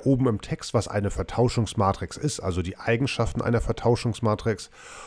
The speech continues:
Und es gibt jetzt hier nicht das perfekte Rezept, wo ich sage, auch du musst genau so vorgehen, so oder so. Das gibt es nicht. Hier muss man ein bisschen ausprobieren und ein gewisses Muster erkennen. Ich zeige dir mal die Lösung und sage dir auch, wie man darauf kommt, wie man sich dieses Muster erklären kann.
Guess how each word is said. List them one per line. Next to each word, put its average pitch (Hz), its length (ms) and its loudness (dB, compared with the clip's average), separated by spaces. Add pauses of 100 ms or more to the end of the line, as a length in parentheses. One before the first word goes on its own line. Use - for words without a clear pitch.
(120)
Und - 160 -4
es - 160 -4
gibt - 280 -8
jetzt 143 180 0
hier 139 140 2
nicht 143 360 2
das 120 180 4
perfekte 120 500 0
Rezept, 123 380 -4
wo 113 80 0
ich 95 60 -4
sage, - 180 -8
auch 104 160 -2
du 113 160 2
musst 120 240 2
genau 101 320 4
so 98 220 2
vorgehen, 101 500 -2
so 98 320 0
oder 98 240 2
so. 117 300 4 (360)
Das - 200 -8
gibt 123 240 -4
es - 120 -4
nicht. 87 140 -6
Hier 135 180 2
muss 156 200 4
man 139 140 4
ein 107 160 0
bisschen 117 420 0
ausprobieren 156 880 0
und 123 100 -2
ein 117 160 0
gewisses 117 460 0
Muster 107 460 2 (100)
erkennen. 104 400 0 (460)
Ich - 140 -14
zeige 135 300 6
dir 131 100 10
mal 123 120 10
die 117 100 10
Lösung 147 380 8
und 107 140 4
sage 110 180 6
dir 117 120 0
auch, 95 140 0
wie 110 80 2
man 127 160 8
darauf 98 260 4
kommt, 123 360 2
wie 104 40 2
man 104 160 6
sich 95 160 0
dieses 98 300 0
Muster 104 320 2
erklären 95 460 -2
kann. 82 240 -10